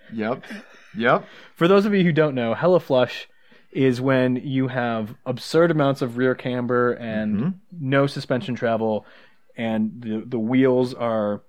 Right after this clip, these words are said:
Speaker 2: the tires are very, very, very stretched over, like, the, the wheels are too big for the tire, essentially. And then everything's pushed out to the side of the fender.
Speaker 1: Yep.
Speaker 2: And then, so, like, the lip of the fender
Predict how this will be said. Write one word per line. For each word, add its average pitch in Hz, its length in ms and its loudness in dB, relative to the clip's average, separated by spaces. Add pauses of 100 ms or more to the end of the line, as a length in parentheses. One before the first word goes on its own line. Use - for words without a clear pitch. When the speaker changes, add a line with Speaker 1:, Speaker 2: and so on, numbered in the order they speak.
(120)
Speaker 2:
the 131 100 -6
tires 135 380 2
are 107 280 -4 (800)
very, 151 240 6
very, 135 220 6
very 123 240 4
stretched - 600 -6 (180)
over, 117 520 -2
like, 117 220 -8
the, 107 320 -6
the 117 140 -8
wheels 123 520 2
are 104 140 -2 (400)
too 117 280 -6
big 104 360 -6
for 104 140 -10
the 92 100 -14
tire, 107 400 -10
essentially. 117 540 -10 (560)
And 110 140 -6
then 101 320 -2
everything's 123 420 -2
pushed - 480 -4
out 107 300 -4 (340)
to 113 160 -6
the 98 200 -12
side 104 260 -4
of 95 60 -10
the 98 60 -12
fender. 95 280 -12
Speaker 1:
Yep. 104 100 -8
Speaker 2:
And 98 100 -8
then, 98 60 -12
so, 117 140 -8
like, 104 200 -8
the 110 80 -10
lip 131 420 0
of 120 120 -6
the 113 100 -4
fender 113 600 -4